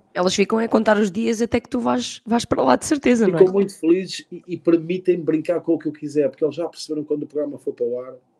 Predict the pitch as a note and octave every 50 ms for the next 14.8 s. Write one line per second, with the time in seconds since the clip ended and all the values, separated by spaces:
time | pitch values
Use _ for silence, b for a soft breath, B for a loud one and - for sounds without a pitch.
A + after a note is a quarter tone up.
0 | _ _ _ _ _ _ _ _ - - C3 - D#3 D3+ - E3 D#3+ D#3+ - C#3
1 | - - D3 C#3+ B2 - - D3+ D3 C#3 C3 A#2+ A2+ A2 A2 - - A#2+ B2+ B2+
2 | A#2+ B2 A#2+ - - - C3+ C3 B2 A#2+ B2+ C3+ B2 - A#2+ G#2+ G2+ G2 G2 G2+
3 | G2+ G#2+ A#2 A2+ - A#2+ C#3 C#3+ - - - A#2+ B2+ C3 B2+ C3 B2 A#2+ - -
4 | A2 A2+ A2+ - - A2+ - - A2+ B2+ C3 A2+ A#2+ A2+ G#2+ G2+ G#2+ A2+ A2+ G#2+
5 | A2 _ _ - F#3 F#3 - - - - _ _ _ _ _ _ _ - G#2+ G2+
6 | G#2+ A2+ A2 G#2+ G#2+ G#2+ G#2 G#2 G2 G2 G#2 G#2+ G#2 G#2 B2+ B2 - - G2+ A2
7 | G#2+ F#2 F2+ - - _ B B B B B B B B - - - - A2+ A2
8 | B2 A#2 A#2 A#2+ B2 A#2 A2 A2 G#2+ G2+ A#2+ A#2 A2+ A2+ A2 A2 - _ - A2
9 | G#2+ G2+ G2+ F#2+ F#2+ F#2+ F#2 - A2+ C3 C3+ C#3+ C#3 - - A2+ G2 G#2 G#2 -
10 | - A2+ G#2 G#2+ A#2 B2 C3+ C3+ A#2+ A2+ G#2 - - G#2+ G#2 G#2+ G#2 - - A2
11 | G2+ G2 G2+ G2+ - _ - - - - G2+ G#2+ A#2 B2+ C3 C3 - - - _
12 | b b b b b b b - A#2 A2 A2+ B2 C3 C3 C3 _ - - - -
13 | C#3+ C#3 C#3 D3 C3+ A#2+ B2 C3 B2 A2+ A#2+ B2+ A#2+ A#2 A2 G#2+ A#2+ A#2+ A#2+ B2+
14 | B2+ - - A#2+ G#2+ - A#2 A2+ G#2 G2+ - G#2+ G#2+ A2+ A#2 A2+